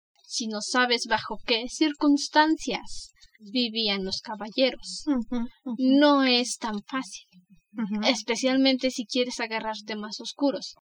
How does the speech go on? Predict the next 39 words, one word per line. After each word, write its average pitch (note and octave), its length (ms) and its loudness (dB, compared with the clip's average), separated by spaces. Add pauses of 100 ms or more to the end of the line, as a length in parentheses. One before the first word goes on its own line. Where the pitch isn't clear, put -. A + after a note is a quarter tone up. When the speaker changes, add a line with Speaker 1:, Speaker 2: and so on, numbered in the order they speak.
(260)
Speaker 2:
Definitivamente, B3+ 800 2
definitivamente A#3+ 720 2
no A#3 120 0
investigar A3 500 0
es, G#3 180 -2
es G3+ 160 -6
un A3 100 0
problema G3 420 0
que F3 200 0
mucha F#3+ 320 -8
gente G3 200 -10
tiene. D#3+ 160 -8 (200)
Speaker 1:
Sí. - 320 0 (400)
Speaker 2:
Creen C4 260 6
que A3+ 720 6
un C4 180 2
fanfic C#4 420 4
se B3+ 100 0
tiene A#3 220 0
que A#3+ 100 0
basar G#3+ 280 2
nada A3 200 0
más G#3 260 0
en G3 240 -6
hola, A3 320 8 (600)
hola, G3+ 400 6
ya, F3 320 -2
es - 140 -10
todo, F#3+ 280 0
¿no? A3 180 2
O A#3+ 80 2
sea, G#3+ 240 4 (420)
tocas D4 440 10
muy B3+ 240 4
por C4+ 180 8
encima B3+ 640 4
los A3+ 240 0
problemas, G3 640 -4
pero G#3 880 -2